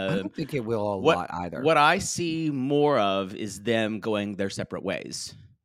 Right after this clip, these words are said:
Speaker 2: I think
Speaker 1: Um,
Speaker 2: if it could happen, it would happen w-, on this version of Queer Love.
Speaker 1: Yeah.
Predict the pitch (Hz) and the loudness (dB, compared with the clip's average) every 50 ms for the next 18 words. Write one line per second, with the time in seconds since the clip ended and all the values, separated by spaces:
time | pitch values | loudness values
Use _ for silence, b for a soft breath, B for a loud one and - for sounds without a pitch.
0 | _ _ _ _ _ _ _ _ _ 123 135 139 107 107 107 - 185 - 190 220 | _ _ _ _ _ _ _ _ _ 0 0 0 2 0 0 0 0 0 0 -2
1 | 196 - 208 202 196 _ - 180 151 131 135 127 127 135 - 165 170 170 160 _ | 2 2 2 2 2 _ -4 -2 0 2 4 4 4 4 2 0 0 0 -2 _
2 | 117 127 127 131 120 117 117 117 117 120 113 135 131 117 113 - - 120 110 117 | -2 0 0 0 0 2 2 2 2 2 2 -2 -2 -2 -4 -6 -8 -10 -10 -10
3 | _ _ 113 117 117 113 110 101 92 104 104 104 - - - - _ 82 90 95 | _ _ -2 0 0 0 0 0 0 0 -2 -2 -4 -10 -20 -18 _ -4 -4 -2
4 | 92 92 90 - - 69 73 82 - - - - 104 95 95 127 135 135 135 135 | -2 -2 -4 -4 -8 -8 -8 -10 -10 -8 -6 -6 -4 -2 0 0 2 2 2 2
5 | 135 131 131 131 127 | 2 2 2 0 0